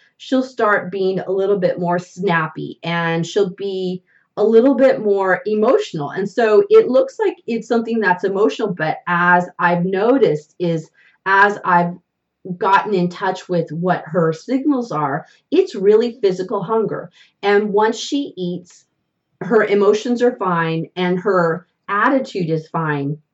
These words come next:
And so that physical hunger for her shows up in, in different ways than it shows up for me. But I know I've had to pay attention to that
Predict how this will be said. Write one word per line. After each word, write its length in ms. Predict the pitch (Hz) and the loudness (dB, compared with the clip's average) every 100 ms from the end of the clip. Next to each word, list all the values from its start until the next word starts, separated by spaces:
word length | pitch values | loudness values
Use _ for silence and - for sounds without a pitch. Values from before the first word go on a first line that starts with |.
| _ _ _ _ | _ _ _ _
And 240 | 214 220 | 0 0
so 200 | 220 233 | 2 2
that 280 | 202 175 - - | 4 2 -2 -4
physical 420 | 240 262 226 196 | -4 -4 -2 -2
hunger 540 | 175 202 226 180 165 | -2 0 2 0 0
for 220 | - 175 170 | -2 -4 0
her 480 | 226 220 160 151 - _ _ | 0 2 0 -4 -8 _ _
shows 400 | - 262 247 247 | 0 4 4 4
up 180 | 226 226 | 2 2
in, 400 | 208 196 180 - | 2 2 -2 2
in 220 | 214 214 | 4 4
different 340 | 226 226 240 | 4 2 0
ways 340 | 196 180 247 247 | 2 4 2 2
than 140 | 190 | -2
it 140 | 156 147 | -2 -4
shows 260 | 190 180 | -2 0
up 180 | 180 - | 0 -2
for 100 | 185 | -4
me. 380 | 185 220 247 170 | 0 0 0 0
But 180 | 180 170 | -2 -2
I 160 | 175 175 | 0 0
know 280 | 185 190 180 | 2 2 0
I've 160 | 180 180 | 0 -2
had 240 | 180 180 | -2 -4
to 80 | 170 | -4
pay 200 | - 180 | -6 -6
attention 500 | 156 - 240 269 240 | -6 -6 -6 -6 -6
to 120 | 185 151 | -4 -4
that 200 | 151 | -4